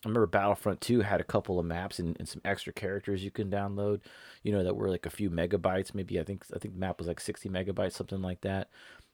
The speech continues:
Much bigger than anything you could in the past. Um, that was a huge and revolutionary thing at the time, and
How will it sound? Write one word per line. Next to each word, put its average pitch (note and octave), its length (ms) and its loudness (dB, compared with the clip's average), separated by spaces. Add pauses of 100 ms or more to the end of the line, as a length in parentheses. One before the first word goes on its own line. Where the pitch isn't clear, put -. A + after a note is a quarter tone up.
Much B2 260 4
bigger C3 220 10
than A2 160 6
anything G#2 320 -2
you F#2+ 80 -4
could B2 240 0
in F#2 80 -2
the D#2+ 60 -4
past. - 580 -10 (600)
Um, F#2+ 420 -2
that C#3+ 120 10
was G3+ 140 6
a A2 40 4
huge C#3 600 0
and G2+ 160 -2
revolutionary G2 760 0
thing G#2 300 -2
at E2 100 -4
the - 80 -2
time, F2+ 540 -4
and F2 340 -4